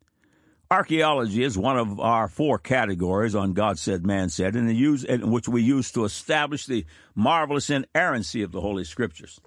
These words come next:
The Bible was authored by God and penned by His holy men.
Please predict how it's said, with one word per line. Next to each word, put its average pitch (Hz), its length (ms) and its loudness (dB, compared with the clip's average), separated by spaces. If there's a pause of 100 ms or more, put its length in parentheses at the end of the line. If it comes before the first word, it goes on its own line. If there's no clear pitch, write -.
(500)
The - 80 -4
Bible 107 360 2
was 104 160 2
authored 110 420 0
by 110 180 2
God 113 380 0
and 104 180 -2
penned 117 300 0
by 104 160 0
His 101 140 -4
holy 98 300 0
men. 101 360 0